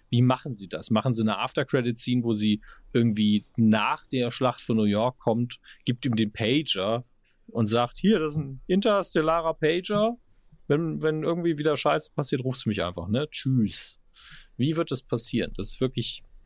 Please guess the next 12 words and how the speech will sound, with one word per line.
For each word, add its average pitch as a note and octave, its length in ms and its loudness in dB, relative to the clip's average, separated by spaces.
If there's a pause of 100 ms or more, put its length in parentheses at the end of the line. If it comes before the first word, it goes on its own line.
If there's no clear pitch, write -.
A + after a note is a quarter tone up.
(800)
fragwürdig. - 840 -6 (460)
Oder B2 220 2
ist C3 160 -2
sie B2+ 140 -4
vielleicht A2+ 400 -2
irgendwo G2+ 380 -6
eingefroren G#2 880 -2
in F#2+ 120 -4
einer F2+ 120 -2
Kammer, F2 560 -4
weißt G2 260 -6
du? B2 100 -6